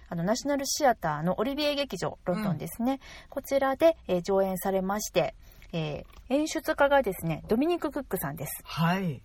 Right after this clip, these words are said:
Speaker 1: こちらイギリスの方ですね。
Speaker 2: もう、演-、舞台演出家としても大ベテランの域なのかな？なんかすごい作品がいっぱい載ってたけど、ウィキペディアとかでは。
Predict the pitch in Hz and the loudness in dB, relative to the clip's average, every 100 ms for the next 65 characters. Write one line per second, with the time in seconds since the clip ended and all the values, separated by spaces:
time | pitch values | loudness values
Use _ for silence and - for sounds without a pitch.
0 | - - 254 233 220 208 196 190 185 170 | -6 -6 0 0 2 -2 -4 -2 0 0
1 | 160 175 233 320 - - - - 165 170 | -4 -4 -2 -2 -6 -20 -20 -8 -2 -2
2 | 170 165 156 151 185 233 - 185 254 330 | 0 -2 -4 -4 -8 -10 -12 -12 -6 -6
3 | 320 320 - 294 277 269 180 147 196 226 | -8 -14 -14 -10 -10 -6 -6 -2 -2 -2
4 | 180 233 202 143 127 - - - 131 131 | -4 -2 -2 -4 -8 -12 -16 -16 -12 -10
5 | 156 - 139 113 110 202 349 427 - - | -10 -8 -10 -8 -6 -4 -4 -6 -20 -20
6 | - - 185 175 160 185 196 165 151 156 | -20 -16 -12 -8 -6 -2 -2 -2 -6 -6
7 | 147 139 131 127 127 139 131 127 120 117 | -6 -8 -10 -10 -8 -10 -10 -12 -12 -10
8 | 120 - - 113 110 107 117 117 113 | -12 -12 -12 -10 -12 -10 -10 -8 -8